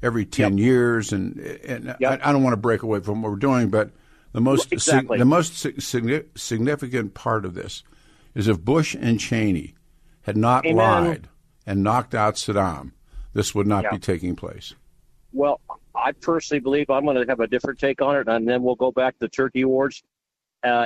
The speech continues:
Speaker 2: if Abram and Sarai hadn't figured out how to bring Hagar into the program, we might not even be talking about this.
Speaker 1: There you
Speaker 2: But
Speaker 1: go.
Speaker 2: that's just me.
Speaker 1: That's
Speaker 2: Hey,
Speaker 1: Hagar.
Speaker 2: listen, let me ask you one more question.
Speaker 1: Sure.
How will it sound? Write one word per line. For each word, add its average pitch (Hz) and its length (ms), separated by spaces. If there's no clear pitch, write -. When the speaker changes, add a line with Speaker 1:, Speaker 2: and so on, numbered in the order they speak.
Speaker 2:
if 139 140
Abram 180 400
and 139 340
Sarai 151 560
hadn't 147 280
figured 143 340
out 143 160
how 139 160
to 131 100
bring 139 200
Hagar 147 440
into 147 120
the 131 80
program, 147 460
we 135 120
might 131 200
not 143 180
even 135 160
be 131 100
talking 139 340
about 82 240
this. - 120
Speaker 1:
There 123 180
you 139 120
Speaker 2:
But 180 60
Speaker 1:
go. 175 140
Speaker 2:
that's 120 120
just 117 180
me. 120 220
Speaker 1:
That's 104 280
Speaker 2:
Hey, 131 220
Speaker 1:
Hagar. 185 120
Speaker 2:
listen, 190 420
let 170 180
me 180 140
ask 180 180
you 170 80
one 170 120
more 160 180
question. - 440
Speaker 1:
Sure. 123 260